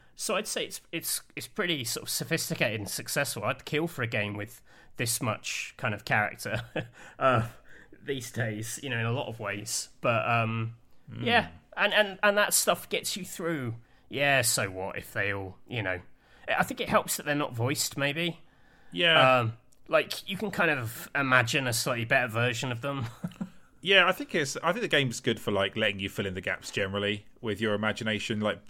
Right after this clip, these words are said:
Speaker 2: right down to, like, how the characters look. You know, you can
Speaker 1: Yeah,
Speaker 2: sort of
Speaker 1: and their little anima-, their little kind of wobbly, you know, when they sort of shake their fists or they do melodramatic poses or whatever. It's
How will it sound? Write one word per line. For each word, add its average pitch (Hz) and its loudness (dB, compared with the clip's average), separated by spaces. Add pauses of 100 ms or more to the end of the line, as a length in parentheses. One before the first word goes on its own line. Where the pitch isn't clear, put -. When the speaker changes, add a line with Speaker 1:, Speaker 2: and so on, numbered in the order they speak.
Speaker 2:
right 104 2
down 98 -2
to, 101 -8
like, 92 -4
how 107 0
the 92 -2
characters 98 -4
look. 95 -6
You 98 -4
know, 101 0
you 98 -4
can - -4
Speaker 1:
Yeah, 339 4
Speaker 2:
sort 294 6
of 262 8
Speaker 1:
and 240 2
their 240 4
little 175 -4
anima-, 175 0
their 180 2
little 160 -4
kind 170 0
of 131 -4
wobbly, 139 0
you 139 -8
know, 151 -4
when 120 -4
they 107 0
sort - -8
of - -8
shake - 0
their 131 6
fists 123 2
or 139 -2
they 120 -2
do 123 -6
melodramatic 123 0
poses 113 2
or 107 0
whatever. 107 2
It's - -6